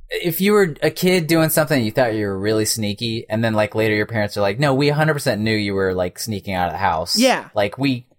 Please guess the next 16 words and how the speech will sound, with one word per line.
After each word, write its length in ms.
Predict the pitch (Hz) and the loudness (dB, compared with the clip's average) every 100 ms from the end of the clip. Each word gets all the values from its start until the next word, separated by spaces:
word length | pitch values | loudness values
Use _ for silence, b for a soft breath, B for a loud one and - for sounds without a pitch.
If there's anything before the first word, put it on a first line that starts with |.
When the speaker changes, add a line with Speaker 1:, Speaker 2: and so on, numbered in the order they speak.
| - | -2
Speaker 1:
we 140 | 135 | 0
were 200 | 113 107 | 2 4
Speaker 2:
Yeah. 80 | 98 | 4
Speaker 1:
aware, 580 | 98 104 92 78 80 - _ | 2 0 0 -4 -12 -18 _
you 100 | 107 | -6
know, 180 | 92 95 | -4 -4
you're 160 | 110 | -2
not 220 | 120 117 | 0 0
that 220 | 110 101 92 | 0 0 0
good 140 | 104 | -2
at 120 | 98 | -2
covering 300 | - 104 95 | -2 -2 -2
your 120 | 90 90 | -4 -8
tracks." 440 | - 107 80 - B B _ | -2 0 -2 -10 B B _
But 300 | 190 165 156 | 4 4 4
they, 420 | 165 160 139 131 | 4 4 2 -4